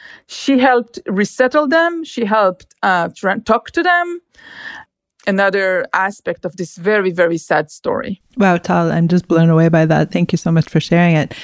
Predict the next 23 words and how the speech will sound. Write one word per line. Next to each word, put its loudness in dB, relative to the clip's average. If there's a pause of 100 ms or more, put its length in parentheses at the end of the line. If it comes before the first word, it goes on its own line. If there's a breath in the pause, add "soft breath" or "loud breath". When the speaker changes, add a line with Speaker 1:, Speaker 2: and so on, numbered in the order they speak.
(260 loud breath)
Speaker 2:
Now, 2
I 2
just -2
want 0
to -2
end 2
with 2
a 2
story 0
that -2
one 2
of -2
my 2
freelancers 0
in 0
the 0
United 2
States -4
wrote, 0
Matt 0
Lubavitch, 0
who 0
is 2